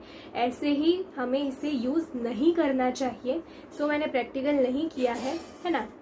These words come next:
तो यही है इसका थ्योरी, है ना? तो I hope आपको वीडियो पसंद आया होगा। अगर वीडियो पसंद आए तो वीडियो को लाइक करें, शेयर करें, चैनल को सब्सक्राइब करना ना भूलें। Thank you।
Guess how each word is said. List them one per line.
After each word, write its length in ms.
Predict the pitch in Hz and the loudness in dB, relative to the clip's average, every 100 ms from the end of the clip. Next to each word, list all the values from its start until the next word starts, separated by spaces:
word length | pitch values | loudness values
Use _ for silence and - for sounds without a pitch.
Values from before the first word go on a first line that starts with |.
| - - | -6 2
तो 220 | 247 254 | 6 6
यही 380 | 240 262 320 339 | 4 4 6 6
है 160 | 320 | 4
इसका 320 | 294 - 285 | 0 0 0
थ्योरी, 880 | 277 - - - - 262 277 285 320 330 - - | 0 -6 -18 -16 -2 2 4 4 2 -2 -8 -10
है 80 | 320 | -6
ना? 140 | 247 - - - - - | -6 -8 -16 -18 -18 -2
तो 320 | 247 254 254 - | 6 8 8 4
I 160 | 240 254 | -2 0
hope 180 | 349 392 | 2 2
आपको 260 | 320 - | 0 -4
वीडियो 220 | 269 262 269 | -2 -2 -2
पसंद 480 | 254 247 269 269 247 220 | -4 -2 0 0 0 0
आया 200 | 226 285 | 2 2
होगा। 340 | 311 294 285 | 2 2 4
अगर 200 | 262 240 | 2 0
वीडियो 240 | 233 220 | 0 0
पसंद 440 | 220 233 233 330 330 | 0 -2 2 6 6
आए 160 | 330 | 6
तो 120 | 339 311 | 4 2
वीडियो 280 | 254 233 | 2 0
को 140 | 226 226 | 0 -4
लाइक 440 | 240 226 320 330 | -2 0 2 0
करें, 240 | 370 359 349 | -2 -2 -2
शेयर 360 | - 349 359 | 0 2 2
करें, 320 | 339 330 320 - - - - | 2 2 0 -4 -12 -14 -2
चैनल 340 | 262 254 233 | 2 2 2
को 140 | 226 | -2
सब्सक्राइब 720 | 226 226 - - 294 339 370 | -6 -6 -10 -6 0 2 2
करना 360 | - 226 240 480 - | 0 -2 -2 -4 -6
ना 280 | 247 269 233 - | -2 0 0 -2
भूलें। 240 | 196 190 | -4 -4
Thank 420 | - 294 320 320 | -8 -4 -4 -4
you। 100 | 294 | -6